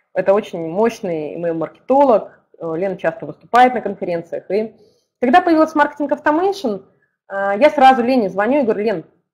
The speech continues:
помоги, а, ну давай с тобой посмотрим, новая функция, давай ее используем вот, вот прям сразу, да, вот по горячим следам попробуем кейс какой-то сделать, да, вот". Э, ну, Лена говорит: "Ну ладно".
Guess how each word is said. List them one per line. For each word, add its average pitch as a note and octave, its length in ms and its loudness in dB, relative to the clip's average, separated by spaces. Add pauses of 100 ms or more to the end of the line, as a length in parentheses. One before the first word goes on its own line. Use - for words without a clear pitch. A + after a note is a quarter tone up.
помоги, C4 460 2
а, G3 160 4
ну G3+ 140 -4
давай C4 440 4
с E4+ 40 -4
тобой D#4+ 180 2
посмотрим, C4 420 0
новая A#3 300 2
функция, F#4 420 -2
давай G#3+ 420 4
ее A#3+ 120 0
используем B3+ 440 -2
вот, G3 340 -8
вот A3+ 160 -8
прям C#4+ 200 2
сразу, A3 340 2
да, C4 240 2
вот F3+ 160 -8
по - 60 -10
горячим B3+ 300 2
следам D4+ 320 -2
попробуем C4 380 0
кейс B3 260 -4
какой-то F3 560 -6
сделать, F#3 440 -2
да, B3 220 4
вот". F#3+ 160 -4 (840)
Э, A#3+ 360 0
ну, D#4 140 2
Лена D4+ 180 4
говорит: F#3+ 220 0
"Ну E3 80 -4
ладно". F4+ 360 4